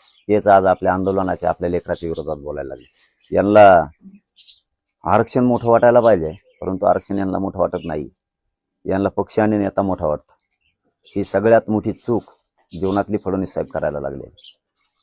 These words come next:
कारण हे सोपं नाहीये. बाकीच्या समाजाचे लोक बघा, की कोणत्याही पक्षात राहतील,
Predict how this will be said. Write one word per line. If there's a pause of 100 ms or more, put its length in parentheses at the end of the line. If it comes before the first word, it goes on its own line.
कारण
हे
सोपं
नाहीये. (540)
बाकीच्या
समाजाचे
लोक
बघा, (960)
की
कोणत्याही
पक्षात
राहतील,